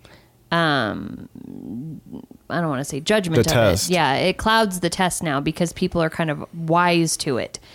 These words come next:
Speaker 1: Um, but originally, people didn't know. They thought they were just going in and doing this experiment. And every time they would hit a certain point, they would stop and ask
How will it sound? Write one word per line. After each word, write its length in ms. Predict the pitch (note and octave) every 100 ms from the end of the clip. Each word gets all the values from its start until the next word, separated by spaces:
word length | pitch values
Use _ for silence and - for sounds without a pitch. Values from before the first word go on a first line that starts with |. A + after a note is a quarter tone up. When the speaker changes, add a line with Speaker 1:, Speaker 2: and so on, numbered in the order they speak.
| - - - _
Speaker 1:
Um, 540 | F3+ F3 D#3+ D3+ D#3 E3+
but 160 | F3 F#3+
originally, 1040 | F#3 G#3+ E4+ B3+ G#3+ F3 D#3+ D#3+ E3+ F3 _ -
people 760 | G#3 G3+ - F#3 F3+ F3+ F3 - _ -
didn't 280 | - F#3 G#3+
know. 260 | F#3 D3 F#3+
They 180 | F3+ E3+
thought 280 | E3 D3
they 100 | C#3
were 140 | D#3+ E3
just 180 | D#3+ -
going 320 | E3 E3+ D#3
in 220 | D#3 F3
and 180 | D#3+ D#3
doing 320 | E3+ E3+ E3
this 160 | D#3 E3
experiment. 840 | D#3 - C4 C#4+ E3 D3 F3+ - - - - _ -
And 680 | F#3 F3+ F3 E3+ E3+ E3 - - _ _ _
every 380 | G#3+ G#3 G#3 C4
time 480 | C4 - F#3+ F3+ F3+
they 120 | E3+
would 140 | E3+ E3+
hit 220 | A#3+ A#3
a 80 | G3+
certain 420 | - G#3+ F3 F3+
point, 560 | - D4+ A#3 E3+ -
they 140 | - F3
would 180 | E3 -
stop 400 | - G3+ G3+ F#3+
and 180 | F3+
ask 540 | - E3 E3 E3 -